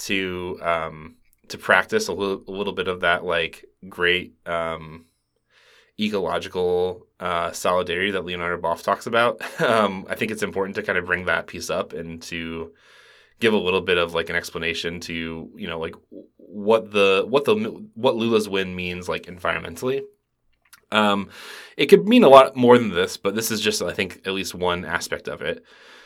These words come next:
So this is from a Vox article that got published right before the runoff. So this is, like, leading up to it in early October. And it's called, "Earth's Future Depends on the Amazon, and this month it's up for a vote,"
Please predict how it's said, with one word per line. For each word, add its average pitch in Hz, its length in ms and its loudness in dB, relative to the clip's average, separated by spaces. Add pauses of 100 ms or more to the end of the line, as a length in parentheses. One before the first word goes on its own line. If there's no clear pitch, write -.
(120)
So 117 300 6
this 123 160 2
is 160 100 -4
from 160 140 0
a 113 80 8
Vox 92 460 2
article 147 400 0
that 113 200 0
got 117 200 2
published 127 440 -2
right 107 320 0
before 101 600 -2
the 131 120 0
runoff. 156 500 0
So 113 180 2
this 107 160 -2
is, 104 160 -4
like, 90 240 0
leading 92 300 -2
up 85 140 -6
to 85 160 -4
it 80 120 -2
in 85 160 -12
early 90 240 -2
October. 82 640 -4 (580)
And 101 300 0
it's 87 140 -10
called, 95 360 0
"Earth's 131 240 -2
Future 113 360 -2
Depends 95 320 -2
on 87 80 -4
the 87 100 -2
Amazon, 92 680 0
and 90 140 -10
this 101 160 -8
month 92 320 -2
it's 82 160 -10
up - 160 -10
for - 240 -6
a 80 60 -6
vote," 87 320 -12